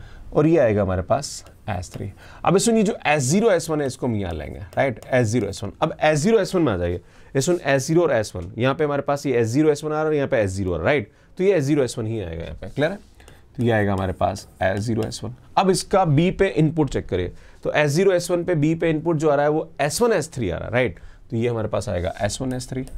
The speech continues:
है ना? अब सुन यहाँ पे ये ले लिया, अब हम इस एस थ्री को लेंगे, क्लियर है? ये एस थ्री आ जाएगा, राइट? अब एस थ्री पे देखो सुन ये जा रहा है एस ज़ीरो, एस वन, एस टू, है ना? जो हमारे पास ए पे इनपुट है, तो ये आएगा हमारे पास, क्या आएगा सुन, ये आएगा एस ज़ीरो, अ, एस वन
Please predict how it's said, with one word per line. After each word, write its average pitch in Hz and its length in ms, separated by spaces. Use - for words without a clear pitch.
है 135 60
ना? 151 100
अब 180 120
सुन 202 220
यहाँ 180 140
पे 175 100
ये 156 180
ले 180 120
लिया, 175 180
अब 156 140
हम 143 140
इस 131 120
एस - 240
थ्री 143 120
को 117 100
लेंगे, 82 260
क्लियर 139 180
है? - 140
ये - 100
एस - 220
थ्री 151 140
आ 143 40
जाएगा, 139 300
राइट? 117 200
अब 269 140
एस - 280
थ्री 240 100
पे 214 100
देखो 202 240
सुन 190 200
ये 180 100
जा 170 80
रहा 165 120
है 143 160
एस 139 80
ज़ीरो, 160 220
एस 147 200
वन, 165 160
एस 147 200
टू, 175 100
है 165 100
ना? 139 140
जो 117 200
हमारे 131 160
पास 127 240
ए 131 120
पे 135 120
इनपुट 131 320
है, 127 60
तो 127 60
ये 123 80
आएगा 120 220
हमारे 113 200
पास, 104 460
क्या 123 100
आएगा 120 120
सुन, 123 220
ये 120 80
आएगा 107 300
एस 113 140
ज़ीरो, 127 360
अ, 104 400
एस 110 320
वन 139 220